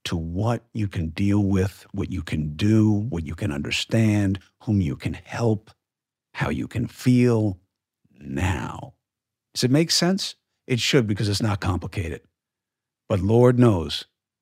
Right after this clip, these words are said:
it ain't easy. Something can be simple, but hard. And that's life. Help others,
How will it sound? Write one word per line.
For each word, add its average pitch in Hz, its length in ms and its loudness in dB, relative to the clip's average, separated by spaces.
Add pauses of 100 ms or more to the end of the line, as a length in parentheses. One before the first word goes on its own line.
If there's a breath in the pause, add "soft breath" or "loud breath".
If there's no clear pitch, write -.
(100)
it 78 160 -6
ain't 92 260 0
easy. 73 520 -6 (600)
Something 92 380 -4
can 92 120 -4
be 104 120 2
simple, - 560 0 (380)
but 87 220 -4
hard. 69 480 -4 (640)
And 160 120 2
that's 170 180 2
life. 165 380 -2 (1160)
Help 107 280 0
others, 135 480 2